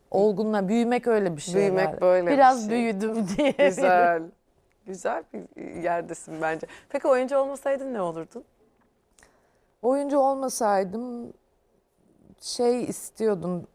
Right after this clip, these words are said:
Speaker 1: e, çok özeniyorum filmlerde, şef olmayı çok istiyordum.
Speaker 2: Hmm.
Speaker 1: Hoşuma gidiyor. Hala belki hayatımın bir döneminde ama onun için biraz geç kaldım. Oyuncular çok emek verdi. O kadar uzmanlaştığım bir yerleri bırakıp başka bir şey denemeye gücüm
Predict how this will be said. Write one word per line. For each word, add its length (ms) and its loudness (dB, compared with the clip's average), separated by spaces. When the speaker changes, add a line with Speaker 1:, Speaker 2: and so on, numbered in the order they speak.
Speaker 1:
e, 320 -6
çok 220 -4
özeniyorum 580 -2
filmlerde, 840 -4
şef 360 -6
olmayı 380 -2
çok 220 -14
istiyordum. 580 -12
Speaker 2:
Hmm. 540 -4
Speaker 1:
Hoşuma 380 0
gidiyor. 160 0
Hala 400 2
belki 280 2
hayatımın 540 -2
bir 120 -8
döneminde 680 -2
ama 200 0
onun 180 0
için 260 -4
biraz 260 4
geç 300 -4
kaldım. 640 -6
Oyuncular 560 0
çok 260 -8
emek 340 -6
verdi. 400 -6
O 100 -4
kadar 240 0
uzmanlaştığım 1000 -2
bir 40 0
yerleri 600 0
bırakıp 400 -2
başka 340 -2
bir 40 -8
şey 300 -6
denemeye 440 0
gücüm 520 0